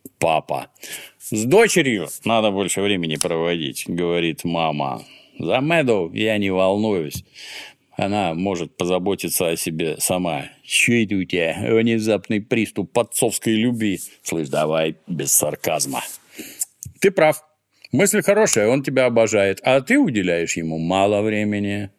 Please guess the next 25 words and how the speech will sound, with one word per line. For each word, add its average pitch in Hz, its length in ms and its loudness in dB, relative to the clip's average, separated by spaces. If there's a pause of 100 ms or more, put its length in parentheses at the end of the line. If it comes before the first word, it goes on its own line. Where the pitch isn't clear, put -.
(280)
говорит 98 440 -2
мама. 98 440 -4 (720)
Ну, 156 240 4
тут - 500 -6
я, 92 320 -4
вот 73 380 -8 (160)
лично 92 340 -2
я 90 400 2
вообще 67 680 -2
не 78 120 -4
понимаю, 123 640 -8 (360)
блин, 135 420 -8 (420)
а - 80 -4
ка-, - 160 -4 (840)
при 107 140 -2
такой 127 340 0
работе 117 420 -2
и 80 160 -2
вообще 87 360 -2
при 73 680 -4
наличии 92 440 -2
больших 90 520 -4
объёмов 87 440 -4
рабо-, 90 380 -4
объёмов 90 500 -6